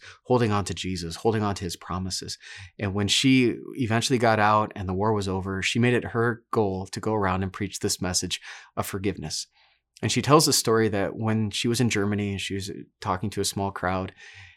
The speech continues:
afterwards, this large gentleman approached her with his hand held out, a big smile on his face, and she recognized him immediately as one of the guards at the prison. And he asked her, he said, "Fräulein, um, after the war, I became a Christian.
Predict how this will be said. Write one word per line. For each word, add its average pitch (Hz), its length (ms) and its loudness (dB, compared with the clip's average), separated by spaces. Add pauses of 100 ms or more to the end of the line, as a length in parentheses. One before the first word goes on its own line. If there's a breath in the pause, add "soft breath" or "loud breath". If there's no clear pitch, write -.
(100)
afterwards, 113 500 2
this - 180 -4
large 107 260 2
gentleman 98 600 -2 (100)
approached 95 420 -6
her 90 240 -10 (600)
with 98 160 -6
his 95 120 -2
hand 123 240 4
held 107 200 0
out, 95 300 -2 (680 loud breath)
a - 40 -14
big 127 180 2
smile 113 340 6
on 98 100 0
his 95 120 -4
face, 92 280 -4
and 90 100 -6
she - 180 -2
recognized 101 540 -2
him 92 80 -2
immediately 90 480 -4
as 85 140 -8
one 95 100 -2
of 92 80 -2
the 90 60 -4
guards 90 580 -4
at 90 120 -8
the - 80 -12
prison. - 400 -12 (760 loud breath)
And 95 380 0 (200)
he 160 300 4
asked 127 300 4
her, 107 100 0
he 98 80 -2
said, 104 160 -2
"Fräulein, 139 580 6 (340 loud breath)
um, 101 320 -2 (340)
after 135 300 6
the 117 100 0
war, 120 320 6
I 107 60 2
became 98 260 -6
a 98 60 -4
Christian. 127 440 0